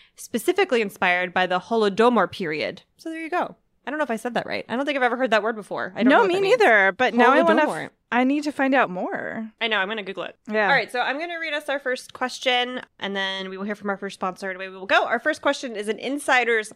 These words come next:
Speaker 1: Fast Track question. Members of our Insiders program can have their questions bumped to the top of the line. So this is from Rebecca, who says, "I've recently been nominated,"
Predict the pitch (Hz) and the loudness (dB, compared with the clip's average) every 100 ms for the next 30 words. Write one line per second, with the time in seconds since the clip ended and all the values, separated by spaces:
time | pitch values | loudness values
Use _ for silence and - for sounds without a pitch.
0 | _ 285 294 - - - 240 190 - - | _ 0 0 -2 -16 -4 -2 -2 -4 -4
1 | 220 - 262 269 220 214 208 208 190 180 | -4 -2 -4 -4 -4 -4 -6 -6 -4 -4
2 | - 226 220 208 196 196 202 185 180 180 | -6 -4 0 2 0 -4 -8 -8 -8 -10
3 | - _ _ - 226 196 190 202 - 196 | -10 _ _ -6 -4 -4 -4 -8 -8 -12
4 | 180 165 277 294 - 247 208 214 190 190 | -14 -4 0 0 -2 -10 -2 -2 -2 -2
5 | 180 170 175 202 214 277 254 262 220 185 | 0 0 -2 -8 -12 -12 -12 -8 -4 -2
6 | 180 202 208 202 196 175 180 _ - - | -4 -6 -10 -12 -8 -8 -8 _ -20 -6
7 | 247 247 359 403 370 302 277 247 233 220 | -4 0 -2 -2 -6 -8 -4 -2 -2 -6
8 | - 214 269 311 277 208 196 185 185 202 | -10 2 4 4 4 0 -2 0 0 0